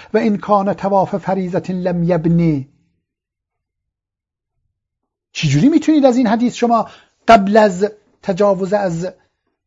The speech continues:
نصف رو با بعد از تجاوز از نصف از هم جدا کنید و تفصیل قائل بشید؟ نه خیر.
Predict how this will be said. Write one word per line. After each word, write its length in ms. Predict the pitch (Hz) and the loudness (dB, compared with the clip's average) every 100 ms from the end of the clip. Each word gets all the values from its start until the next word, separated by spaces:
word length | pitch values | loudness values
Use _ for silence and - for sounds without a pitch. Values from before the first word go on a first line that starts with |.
| _ | _
نصف 420 | 185 196 175 - - | -4 -4 -4 -8 -8
رو 140 | 185 | -4
با 200 | 175 180 | -2 -2
بعد 320 | 175 185 170 | -2 -4 -4
از 120 | 175 | -8
تجاوز 500 | - 165 175 170 170 | -8 -10 -8 -6 -6
از 220 | 175 156 170 | -8 -8 -6
نصف 340 | 170 - - | -6 -8 -14
از 100 | 147 | -8
هم 160 | 151 139 | -4 -4
جدا 400 | - 175 180 170 | 0 0 0 -2
کنید 320 | 175 165 160 | -4 -4 -4
و 40 | |
تفصیل 580 | 156 165 - - 170 151 | -8 -12 -12 -10 -6 -6
قائل 320 | 156 156 160 | -4 -4 -4
بشید؟ 320 | 151 139 151 | -8 -12 -14
نه 40 | 156 | -14
خیر. 400 | - 247 311 | -10 -8 -8